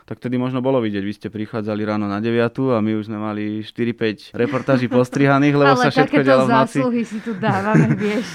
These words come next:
Speaker 2: čo?
Speaker 1: Ale potom zase, keď vy máte voľby, tak áno, my máme taký pokojnejší režim, lebo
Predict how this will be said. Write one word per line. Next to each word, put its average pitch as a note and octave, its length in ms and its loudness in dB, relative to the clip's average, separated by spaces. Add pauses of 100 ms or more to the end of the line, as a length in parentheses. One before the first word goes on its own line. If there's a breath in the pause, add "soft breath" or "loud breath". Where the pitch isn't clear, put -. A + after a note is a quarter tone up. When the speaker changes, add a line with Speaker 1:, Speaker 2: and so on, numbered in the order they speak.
Speaker 2:
čo? - 100 -4
Speaker 1:
Ale B3 220 6
potom F3+ 300 2
zase, D3 220 -4
keď C#3 180 -4
vy A#2+ 120 -4
máte C3+ 260 -2
voľby, B2+ 420 0
tak C3+ 160 -4
áno, C#3 200 0
my G2+ 120 -2
máme G#2+ 160 -4
taký A2 260 -10
pokojnejší G2 600 -2
režim, F#2 280 -4
lebo F#2+ 300 -4